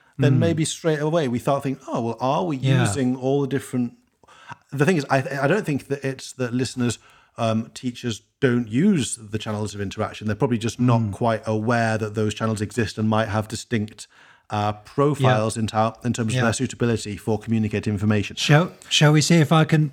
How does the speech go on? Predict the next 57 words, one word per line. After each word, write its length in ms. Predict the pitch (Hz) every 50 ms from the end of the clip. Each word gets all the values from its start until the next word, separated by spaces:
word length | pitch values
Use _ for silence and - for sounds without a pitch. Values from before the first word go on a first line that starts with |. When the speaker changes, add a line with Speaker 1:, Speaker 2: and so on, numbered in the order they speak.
| - _ _ _ _
Speaker 2:
tick, 280 | - 175 151 - 240 -
tick 160 | - 175 139
them 140 | 139 143 147
off? 280 | 139 123 98 - - -
Speaker 1:
Yeah. 260 | - - 139 110 92 90 - _ _ - -
You, 120 | 131 160 185
you 160 | 175 185 185
start, 280 | - - 214 202 165
just 200 | 135 139 139 139
Speaker 2:
Okay. 140 | - 131 95
Speaker 1:
start 260 | 90 - 175 185 180
listing 360 | 160 180 170 - - - 151 147
a 40 | 135
few. 200 | - 151 156 156 -
I've 120 | 135 -
got 120 | 175 165
them, 180 | 156 160 151 139
I've 120 | 120 131 127
got 120 | 165 160
them 120 | 156 147 123
here, 380 | 127 131 127 135 139 151 160 - _ -
um, 220 | 135 131 131 131
and 100 | 127 120 127
I 80 | 135
will 100 | 139 135
Speaker 2:
Okay. 160 | 131 - 147 117
Speaker 1:
tick, 180 | 113 - -
tick 140 | - 151 147
them 120 | 143 135
off 120 | 131 120 -
as 140 | 123 107 117
you 60 | 117
say 180 | - - 104 98
them. 180 | 92 95 - - _ _ _ _ _
Speaker 2:
So 160 | - - 165 170
I 40 |
think 220 | - - 190 185 170
the 160 | 160 156 143 - -
most 340 | 170 185 196 185 180 - 185
obvious 380 | 180 165 151 151 143 135 -
one, 300 | - 113 107 113 120 117 - _ _ _ -
I'm 180 | 123 127 135
not 160 | 139 160 165 -
saying 180 | - 147 139
it's 100 | 131 -
the 80 | - 113
best 340 | - 160 190 185 - - -
one, 220 | 101 92 - - - _ _ -
but 100 | 127 123
the 60 | 127
most 260 | 135 147 151 143 151
obvious 300 | 147 131 135 139 131 -
one 160 | 135 127 127
is 180 | 127 123 113 -
teach, 480 | - - 175 156 143 - - - - _
teacher 280 | - 170 151 - -
talk. 440 | 135 - 127 113 104 - - - -